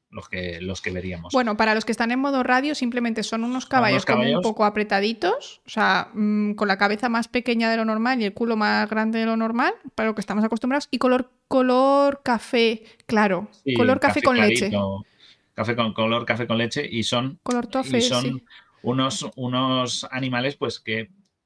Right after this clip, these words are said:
Speaker 1: se les si-, se les sigue investigando porque es un caso curioso, es que no es
Speaker 2: Sí.
Speaker 1: un fósil viviente,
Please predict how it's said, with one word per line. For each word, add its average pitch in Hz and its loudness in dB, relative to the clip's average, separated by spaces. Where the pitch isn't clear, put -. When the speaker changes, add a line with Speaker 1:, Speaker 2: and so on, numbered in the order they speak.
Speaker 1:
se - -6
les 101 -2
si-, 117 -4
se - -6
les 104 0
sigue 123 -2
investigando 135 -2
porque - -2
es - -8
un 143 -6
caso 127 -6
curioso, 135 -2
es 104 -6
que 127 -10
no 120 -4
es 127 0
Speaker 2:
Sí. - 0
Speaker 1:
un 165 0
fósil 170 -2
viviente, 160 -2